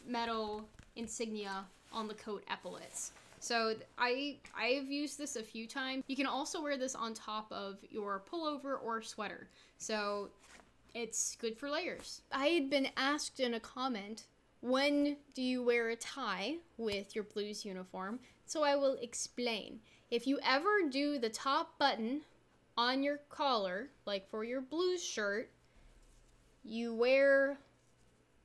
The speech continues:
a tie tab or a necktie. So if you are wearing your Class A's, you have to have a tie tab or a necktie, and thus you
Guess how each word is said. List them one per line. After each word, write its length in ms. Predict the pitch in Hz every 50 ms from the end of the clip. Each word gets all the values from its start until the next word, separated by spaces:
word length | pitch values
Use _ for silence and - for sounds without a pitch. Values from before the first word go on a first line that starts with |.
| _ _ -
a 120 | 220 220
tie 360 | 214 - 294 294 302 311 330
tab 500 | - - 302 277 254 254 254 240 233 262 - - _ _
or 540 | - 247 247 240 240 247 240 240 240 247 - - _ -
a 80 | 226 220
necktie. 800 | 220 214 208 - - - - - - 220 208 - - - - 240 - - - - - - _
So 420 | - - - 247 240 226 220 220 214
if 280 | - 233 226 226 - -
you 300 | 240 240 240 240 240 -
are 220 | - 220 226 226 220
wearing 340 | 220 220 220 220 220 220 226
your 80 | 226
Class 400 | 220 - - 262 254 262 262 -
A's, 640 | 339 381 370 285 180 95 - - - - - - - - _ _ _ _ -
you 120 | 226 226
have 240 | 220 240 247 247 247
to 80 | - 247
have 220 | 240 254 240 233
a 40 | 233
tie 320 | - - 254 240 240 240
tab 420 | 247 247 - 254 240 233 233 214 226
or 200 | 208 220 214 214
a 60 | 220
necktie, 680 | 226 240 269 269 - - - 202 180 170 185 233 294 311 - _ _ _ _ - - -
and 280 | 214 214 214 208 202 - - - _ _
thus 480 | 226 214 208 233 254 - - - - - - _ _ _ _ _ _ _ _ _ _ -
you 320 | 220 214 208 214 208